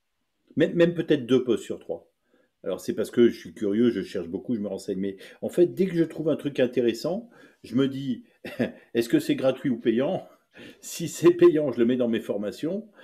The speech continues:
Et si c'est gratuit, j'en fais un post. Donc, euh, oui, c'est être à l'écoute de,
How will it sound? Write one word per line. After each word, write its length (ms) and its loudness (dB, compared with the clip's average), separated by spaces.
Et 100 -4
si 180 -6
c'est 160 -4
gratuit, 380 -2
j'en 160 0
fais 120 0
un 80 0
post. 360 -10
Donc, 340 -6
euh, 840 -2
oui, 260 -6
c'est 160 -8
être 300 -6
à 40 2
l'écoute 400 -2
de, 340 -2